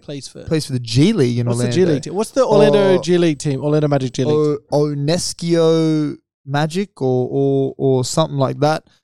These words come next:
Speaker 2: Um, but yes, he, uh, scored a perfect score on his last dunk. And you and I both agree his first dunk was better than his last dunk. And he got a fucking forty-six or something.
Speaker 1: I just feel like they don't give fifties for the first round. You gotta
Speaker 2: Bro,
Speaker 1: save that.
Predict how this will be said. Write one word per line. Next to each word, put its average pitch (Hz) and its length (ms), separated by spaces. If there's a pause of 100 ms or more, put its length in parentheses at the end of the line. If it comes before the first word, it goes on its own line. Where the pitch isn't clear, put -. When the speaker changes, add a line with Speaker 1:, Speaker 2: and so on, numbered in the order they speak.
(180)
Speaker 2:
Um, 156 480
but 165 160
yes, 175 260
he, 175 320
uh, 143 180
scored 196 260
a - 20
perfect - 480
score 151 520 (280)
on 135 80
his 131 180
last 139 420
dunk. 143 280
And 143 100
you 262 100
and 311 100
I 180 80
both 151 240
agree 131 260
his 135 180
first 143 340
dunk 127 160
was 127 100
better 123 180
than 120 120
his 120 180
last 123 240
dunk. 131 160
And 135 80
he 170 60
got 196 120
a 143 40
fucking 135 320
forty-six 151 680
or - 60
something. - 320
Speaker 1:
I 220 60
just 214 120
feel 311 120
like 320 80
they 349 80
don't 311 160
give 254 140
fifties 196 360
for - 100
the 151 60
first 151 300
round. 135 260
You 165 80
gotta 262 120
Speaker 2:
Bro, - 100
Speaker 1:
save 180 300
that. 127 260